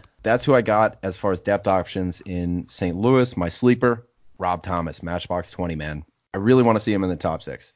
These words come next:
He scores like a top six forward, and he did that from the bottom six last year. If he gets that deployment, if he gets that time,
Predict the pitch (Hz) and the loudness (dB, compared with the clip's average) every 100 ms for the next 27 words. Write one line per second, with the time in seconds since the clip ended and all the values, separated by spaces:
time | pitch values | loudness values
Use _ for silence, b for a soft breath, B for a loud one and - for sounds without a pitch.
0 | _ - 98 - - 110 110 92 - 90 | _ -10 -8 -4 2 4 4 2 -4 -6
1 | 85 78 90 85 85 - - 80 76 76 | -6 -2 -4 -4 -8 -10 -8 -6 -6 -8
2 | _ _ _ _ _ 92 90 95 95 104 | _ _ _ _ _ -8 -4 0 2 2
3 | - 98 82 - 78 82 78 76 67 - | 2 0 0 -2 -2 -2 -4 -8 -10 -10
4 | 73 71 - 69 71 - 120 104 104 101 | -10 -10 -10 -10 -8 -2 -2 2 2 0
5 | - b b _ _ 90 90 - _ _ | -14 b b _ _ 0 0 0 _ _
6 | _ _ _ _ _ _ - 87 - 85 | _ _ _ _ _ _ -10 -10 -4 -2
7 | 90 117 107 90 104 - 90 - 85 85 | 2 2 2 0 0 2 0 0 -2 0
8 | 104 | -2